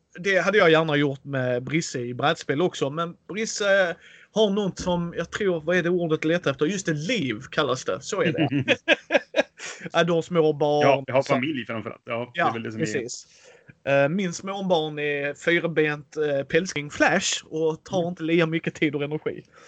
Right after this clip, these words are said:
Speaker 2: Just det.
Speaker 1: Och, och vi gör vår topp hundra, vilket jag tycker är egentligen där jag vill lägga krutet med Brisse om jag ska välja tid med honom.
Speaker 2: Mm.
Speaker 1: Men en grej Thomas inte kan hjälpa mig med än, ändå
Speaker 2: Mm.
Speaker 1: kommer han kunna göra det, är ju våra tio topp rollspel.
Speaker 2: Mm.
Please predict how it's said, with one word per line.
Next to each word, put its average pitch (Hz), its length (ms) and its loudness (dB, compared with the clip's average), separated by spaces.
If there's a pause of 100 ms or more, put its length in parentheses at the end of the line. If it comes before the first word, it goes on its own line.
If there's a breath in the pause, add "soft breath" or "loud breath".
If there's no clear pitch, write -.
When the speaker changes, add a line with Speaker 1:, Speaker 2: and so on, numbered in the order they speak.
(260 loud breath)
Speaker 2:
Just 113 200 -20
det. - 140 -20
Speaker 1:
Och, 196 400 4
och 180 100 0
vi 180 40 6
gör 165 200 4
vår 139 120 -8
topp - 240 -6
hundra, 123 360 -6
vilket 127 280 -6
jag 123 160 -4
tycker 120 360 -6
är 117 40 -2
egentligen 120 420 -4
där 113 160 2
jag 110 60 0
vill 120 80 -2
lägga 127 200 2
krutet 127 380 2
med 135 140 -2
Brisse 143 280 2
om 117 80 -6
jag 131 100 -6
ska 127 120 -2
välja 123 260 0
tid 104 260 -6
med 110 120 -10
honom. - 320 -8 (500 loud breath)
Speaker 2:
Mm. 123 180 0 (240)
Speaker 1:
Men 302 320 4 (180)
en 269 160 4
grej 277 200 2
Thomas 233 400 -2
inte 285 220 -4
kan 226 140 0
hjälpa 320 320 2
mig 156 120 2
med 143 240 0 (300)
än, 175 340 -2 (260)
ändå 277 320 2
Speaker 2:
Mm. 156 80 0 (200)
Speaker 1:
kommer 156 200 -2
han 139 120 -4
kunna 139 200 -2
göra 151 180 2 (220)
det, 311 60 2
är 330 140 6
ju 151 320 2
våra 214 280 4 (260)
tio 262 300 -2
topp - 440 -6 (320)
rollspel. - 680 -6 (320 soft breath)
Speaker 2:
Mm. 196 200 0